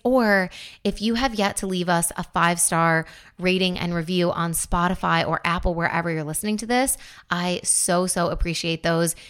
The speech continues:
It literally takes, if all you wanna do is the five stars, it literally takes this many seconds. Like, just like that. You just, wherever you're listening, scroll down if you're on Apple Podcasts, if you're on Spotify, it's right at the top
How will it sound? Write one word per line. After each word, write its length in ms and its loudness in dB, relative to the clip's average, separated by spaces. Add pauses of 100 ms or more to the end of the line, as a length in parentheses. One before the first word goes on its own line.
(180)
It 120 0
literally 420 4
takes, 260 2
if 160 -4
all 120 6
you 120 2
wanna 160 2
do 100 2
is 80 0
the 80 -6
five 240 2
stars, 480 4 (180)
it 120 2
literally 560 0
takes 440 0 (920)
this 280 0
many 140 -2
seconds. 540 -8 (260)
Like, 180 0
just 160 0
like 140 -4
that. 160 -2 (160)
You 120 2
just, 380 0 (320)
wherever 460 2
you're 120 -2
listening, 480 -4 (300)
scroll 360 4
down 240 2
if 120 -4
you're 80 0
on 320 2 (160)
Apple 220 2
Podcasts, 640 2
if 100 -6
you're 100 2
on 120 2
Spotify, 500 0
it's 160 -6
right 160 2
at 80 -4
the 60 -6
top 340 2